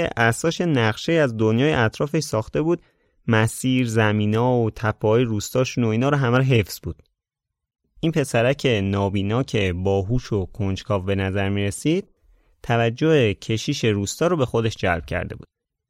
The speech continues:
هفت سالش که بود، کشیشه بهش پیشنهاد داد که چند وقت بیاد پیشش آموزش ببینه.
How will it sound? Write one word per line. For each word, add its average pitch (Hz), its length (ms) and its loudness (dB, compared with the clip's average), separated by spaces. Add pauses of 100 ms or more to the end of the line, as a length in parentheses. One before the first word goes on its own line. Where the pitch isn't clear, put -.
(140)
هفت 190 220 -2
سالش 120 360 0
که 117 120 -4
بود، 160 360 -2
کشیشه 147 640 0
بهش 143 240 0
پیشنهاد 123 440 0
داد 143 180 -2
که 139 200 -2
چند 131 360 0
وقت 127 180 0
بیاد 120 180 2
پیشش 117 340 -6
آموزش 87 460 -4
ببینه. - 340 -10